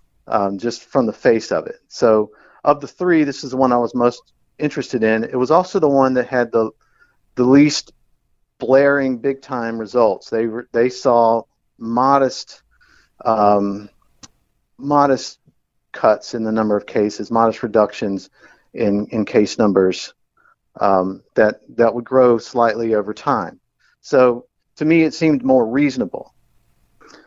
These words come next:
But then I, I looked into it a little bit more, uh, and the authors talk about this being a natural experiment, which it would.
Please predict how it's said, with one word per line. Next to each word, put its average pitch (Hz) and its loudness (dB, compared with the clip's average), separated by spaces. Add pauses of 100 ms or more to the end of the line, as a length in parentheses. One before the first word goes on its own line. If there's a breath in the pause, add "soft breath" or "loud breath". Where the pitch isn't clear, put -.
(160 soft breath)
But 127 -8
then 185 4
I, 220 2
I 143 -2
looked 165 -2
into 165 -4
it 156 2
a 147 4
little 135 4
bit 120 -2
more, 117 2 (1000 soft breath)
uh, 127 0
and 135 -4
the 139 2
authors 156 -2
talk 135 -2
about 117 0
this 127 -6
being 127 -4
a 123 -2
natural 117 -2
experiment, 117 -2
which 131 -8
it 147 -6
would. 139 0